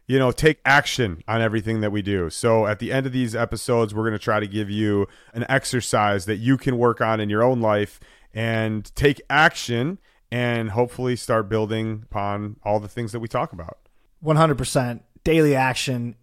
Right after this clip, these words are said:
Speaker 2: is the key to repetition, and repetition is how you build the life that you want. So at the end of every episode, we err on the side of action,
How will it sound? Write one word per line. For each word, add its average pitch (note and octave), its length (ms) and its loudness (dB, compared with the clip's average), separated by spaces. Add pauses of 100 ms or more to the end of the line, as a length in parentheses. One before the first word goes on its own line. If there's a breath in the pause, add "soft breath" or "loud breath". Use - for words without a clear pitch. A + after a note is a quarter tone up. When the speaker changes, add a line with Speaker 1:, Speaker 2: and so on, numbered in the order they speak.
Speaker 2:
is C3 680 -2 (240)
the C#3 80 -4
key E3 200 2
to C3+ 80 4
repetition, C3+ 640 2
and C#3 80 0
repetition C3 600 0
is A#2 120 -6
how B2+ 100 -4
you A#2+ 140 -2
build B2 220 -2
the A#2 60 -8
life A2 220 -4
that A2+ 160 -6
you A2 100 -8
want. G#2 340 -10
So A#2+ 480 0 (400 soft breath)
at C3+ 120 -6
the D3+ 120 4
end C3+ 100 4
of C3 80 4
every C3 220 4
episode, C3+ 520 4
we A#2+ 540 -2
err B2 220 0
on A#2+ 120 0
the A#2+ 100 -2
side A#2+ 260 -2
of A#2+ 60 -6
action, B2 600 -4